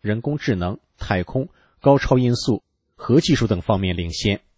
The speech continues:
他在政治、经济、金融等领域与其他国家深度纠缠和融合。你中有我，我中有你，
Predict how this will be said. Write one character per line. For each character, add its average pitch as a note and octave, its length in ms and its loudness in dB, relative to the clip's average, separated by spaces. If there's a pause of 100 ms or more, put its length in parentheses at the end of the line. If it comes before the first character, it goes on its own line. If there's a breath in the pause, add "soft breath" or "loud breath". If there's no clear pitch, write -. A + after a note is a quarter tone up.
(1120)
他 C3 120 0
在 A2+ 140 6
政 G#2 260 2
治、 - 360 -8
经 C#3 300 -2
济、 G#2+ 220 -4
金 E3+ 280 0
融 G#2+ 160 0
等 G#2 180 -2
领 F2+ 180 -4
域 G#2+ 200 -4 (400)
与 C#3 200 4
其 - 140 -2
他 D#3 160 2
国 A2+ 160 0
家 B2 240 0
深 C#3+ 240 2
度 G#2 160 -2
纠 A#2 220 0
缠 F2+ 240 -6
和 F#2 100 -8
融 E2+ 220 -8
合。 - 260 -8 (880)
你 C3 180 2
中 F3 180 4
有 A2+ 140 6
我， G2+ 340 2
我 F#2+ 140 0
中 B2 200 -2
有 G2 200 0
你， E2+ 220 -4